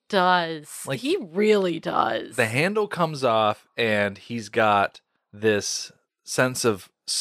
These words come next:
Speaker 2: surprise and disbelief, and then he starts laughing because, of course, it would break in this moment, and then he starts to despair about what is going on. He panics a little bit,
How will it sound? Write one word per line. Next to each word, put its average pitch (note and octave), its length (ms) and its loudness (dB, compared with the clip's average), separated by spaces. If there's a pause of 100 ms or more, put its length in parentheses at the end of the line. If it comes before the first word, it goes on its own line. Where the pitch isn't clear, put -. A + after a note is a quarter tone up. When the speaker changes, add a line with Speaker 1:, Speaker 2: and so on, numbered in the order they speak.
(120)
Speaker 2:
surprise D#3+ 760 2
and G2 160 -2
disbelief, A#2 720 0
and A2 160 -4
then A#2+ 80 0
he B2+ 80 -2
starts A#2 300 -2
laughing B2 500 0
because, G#2 300 -8
of A#2 140 -4
course, C3 340 2
it - 80 -6
would A#2+ 140 -2
break A#2 260 2
in A2 120 -2
this A#2+ 200 0
moment, B2 260 -2
and G#2 60 -10
then A2 100 -6
he A#2 60 -8
starts A2 340 0
to F#2 160 -20
despair A2+ 500 0
about G2 260 0
what G#2 100 0
is F2+ 120 -10
going F2 280 -6
on. B2 320 2 (320)
He - 120 -18
panics C3 540 0
a B2+ 60 4
little B2 240 2
bit, A#2 280 0